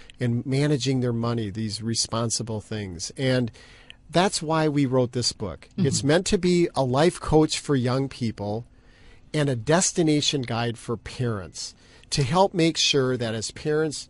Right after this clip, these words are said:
Speaker 1: we've covered the bases.
Speaker 2: Mm-hmm.
Speaker 1: We've trained them well of the ways of honorable people.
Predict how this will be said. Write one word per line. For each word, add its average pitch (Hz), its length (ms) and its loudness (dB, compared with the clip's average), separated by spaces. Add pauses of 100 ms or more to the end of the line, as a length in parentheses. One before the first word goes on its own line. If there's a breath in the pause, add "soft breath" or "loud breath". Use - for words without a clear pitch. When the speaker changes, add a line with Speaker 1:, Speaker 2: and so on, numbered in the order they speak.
(260 soft breath)
Speaker 1:
we've 147 180 0
covered 165 340 2
the 170 100 0
bases. 156 540 0
Speaker 2:
Mm-hmm. 190 80 2
Speaker 1:
We've 170 200 6
trained 170 380 2
them 175 180 0
well 127 400 2 (320 loud breath)
of 117 140 -6
the 117 100 -4
ways 131 400 0
of 127 160 -8
honorable 123 480 -4
people. 117 540 -6